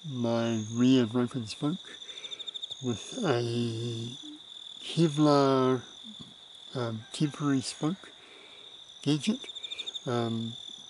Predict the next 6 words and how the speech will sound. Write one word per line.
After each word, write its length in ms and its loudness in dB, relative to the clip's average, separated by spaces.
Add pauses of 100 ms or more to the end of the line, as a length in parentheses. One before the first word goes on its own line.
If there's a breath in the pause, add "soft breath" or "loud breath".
(400)
basically 440 -2
a 40 -2
Kevlar 580 -2
string 560 0 (1120 loud breath)
with 180 0
a, 320 0